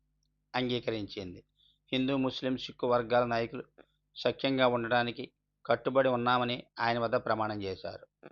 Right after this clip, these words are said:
అప్పుడు ఆయన నిరాహార దీక్ష విరమించారు.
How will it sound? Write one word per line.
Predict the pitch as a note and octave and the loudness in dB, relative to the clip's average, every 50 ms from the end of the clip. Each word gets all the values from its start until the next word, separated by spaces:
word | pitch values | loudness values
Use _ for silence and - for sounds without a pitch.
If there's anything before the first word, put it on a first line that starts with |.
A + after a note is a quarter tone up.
| - - - - _ _ _ | -20 -20 -20 -20 _ _ _
అప్పుడు | - G#2+ - - B2+ B2 | -6 -6 -2 0 4 4
ఆయన | B2 A#2+ A#2+ | 6 4 4
నిరాహార | A#2 A2+ A2 G#2 A#2 A#2+ A#2 A#2+ | 2 0 0 2 4 6 6 4
దీక్ష | A2+ G#2+ A2+ A2 - - - F#2+ F2+ F2 F2 - - _ _ _ - | 4 4 0 -2 -2 -4 -4 -2 -2 -2 -6 -10 -14 _ _ _ -6
విరమించారు. | A2 A2+ A2+ A2+ A2 G#2 F#2+ F#2+ - F#2+ G2 G2 G2+ | -4 -2 -2 -2 -2 -4 -8 -10 -8 -10 -10 -10 -12